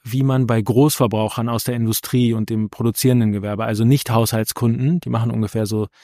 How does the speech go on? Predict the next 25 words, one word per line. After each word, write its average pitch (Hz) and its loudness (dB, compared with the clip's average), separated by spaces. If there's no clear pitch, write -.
siebzig 123 0
Prozent 110 2
vom 110 0
Gesamtverbrauch 107 0
in 117 -8
Deutschland 117 -6
aus, 131 0
sicherstellt, 135 2
dass - 0
diese 131 0
Kunden 139 2
wirklich 127 2
nachhaltig 117 -2
Strom 120 0
beziehen 113 2
können 110 2
und 113 -2
Absicherungsgeschäfte 107 -2
tätigen 104 -8
können. 110 -12
Und 139 4
bei 139 2
den 143 2
Gesprächen 147 0
mit 131 2